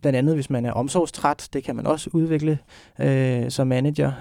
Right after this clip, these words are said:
øh, eller relationstræt på en eller anden måde. Øhm, så, øh,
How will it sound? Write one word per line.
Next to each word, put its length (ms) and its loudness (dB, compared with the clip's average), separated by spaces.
øh, 100 -4
eller 140 -4
relationstræt 840 -4
på 80 -6
en 60 -2
eller 100 -2
anden 120 0
måde. 280 0
Øhm, 640 2
så, 400 6
øh, 80 -2